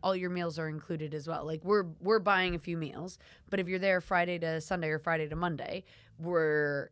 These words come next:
it's also covering breakfast and the, like, Friday night dinner and Sunday morning breakfast, and, or if you stayed on Monday, like, Sunday night, like,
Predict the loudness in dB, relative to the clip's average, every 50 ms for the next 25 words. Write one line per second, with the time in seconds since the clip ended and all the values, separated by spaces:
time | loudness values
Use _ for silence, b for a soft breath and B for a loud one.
0 | _ -4 -2 0 0 -2 -2 -2 -6 -6 -6 -4 -4 -2 -4 -2 -2 -2 -2 -2
1 | -4 -6 -8 -8 -8 -12 -10 -6 -4 -2 -2 -2 -4 -6 -10 -8 -6 -6 -4 -4
2 | -6 -6 -6 -6 -6 -8 -6 -6 -6 -6 -6 -8 -4 0 2 2 2 2 0 -2
3 | -4 -4 -4 -6 -6 -4 -2 -2 -2 -2 -2 -4 -4 -6 -6 -6 -6 -6 -8 -6
4 | -6 -4 -2 -2 -2 -2 -2 -2 -4 -4 -4 -4 -6 -6 -8 -8 -8 -8 -8 -8
5 | -8 -8 -8 -8 -8 -6 -8 -8 -8 -8 -8 -6 -8 -12 -10 -8 -6 -6 -4 -4
6 | -6 -6 -6 -6 -8 -8 -10 -12 -10 -8 -6 -4 -4 -4 -4 -6 -8 -8 -6 -8
7 | -8 -8